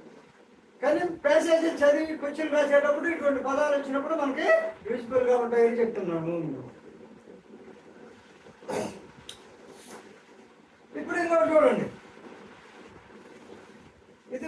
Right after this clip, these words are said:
మూ-, ఇప్పుడు రేపు జనరల్స్లో మూడోది ఇది. ఇప్పుడు నాలుగవ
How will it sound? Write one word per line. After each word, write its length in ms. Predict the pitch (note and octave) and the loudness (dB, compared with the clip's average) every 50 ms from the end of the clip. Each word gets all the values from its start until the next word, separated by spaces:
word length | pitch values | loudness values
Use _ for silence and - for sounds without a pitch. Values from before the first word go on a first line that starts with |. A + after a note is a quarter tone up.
| C#4 C#4 | -6 -6
మూ-, 160 | D4 - - C4+ B3 - - | -6 -6 -8 -10 -14 -14 -14
ఇప్పుడు 200 | - C4 C#4+ C#4 D4 | -12 -10 -10 -4 -2
రేపు 200 | D4 - B3 - B3 | -2 -2 -2 0 2
జనరల్స్లో 440 | C#4 C#4 C#4+ D#4 - - D4 D#4+ E4 D4+ C#4+ | 2 2 2 -2 -4 -4 -2 -2 0 0 2
మూడోది 380 | D4 D4+ D#4 D4+ C#4+ - G#3 F#3+ | 2 4 6 6 4 4 2 -2
ఇది. 120 | D#3+ D#3 - - - - - - - - - - - - - - - - - - - - | -6 -8 -12 -14 -20 -20 -20 -20 -20 -20 -20 -20 -20 -20 -20 -20 -20 -20 -20 -20 -20 -14
ఇప్పుడు 200 | - C#4 C#4+ C#4 C#4 D4 | -8 -4 -2 0 2 2
నాలుగవ 420 | D4+ D#4 E4 E4 D#4+ D#4 D4 B3+ | 2 2 4 4 6 6 6 6